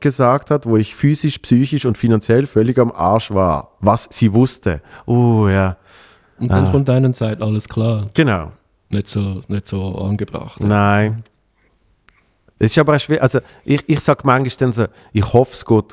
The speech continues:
Speaker 1: gut." Ist auch dumm, weil ich weiss ja eigentlich, es geht dir nicht gut.
Speaker 2: Und du sagst, "Ich wünsche viel Kraft." Das ist auch so
Speaker 1: Ja, viel Kraft.
Speaker 2: schwierig.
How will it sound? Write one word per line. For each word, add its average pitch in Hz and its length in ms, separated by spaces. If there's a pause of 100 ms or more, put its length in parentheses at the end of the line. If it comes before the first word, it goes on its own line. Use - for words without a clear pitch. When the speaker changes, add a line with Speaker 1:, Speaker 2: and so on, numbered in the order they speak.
Speaker 1:
gut." 98 320
Ist 101 180
auch 180 140
dumm, 95 500
weil 110 180
ich 107 140
weiss 117 360
ja 117 140
eigentlich, 107 260
es - 80
geht 107 220
dir 98 40
nicht 98 200
gut. 85 160
Speaker 2:
Und - 140
du 120 60
sagst, 117 340
"Ich 117 180
wünsche 107 320
viel 107 180
Kraft." - 680 (140)
Das - 180
ist - 240
auch 117 100
so 101 340 (120)
Speaker 1:
Ja, 117 320
viel 120 200
Kraft. - 500
Speaker 2:
schwierig. 107 420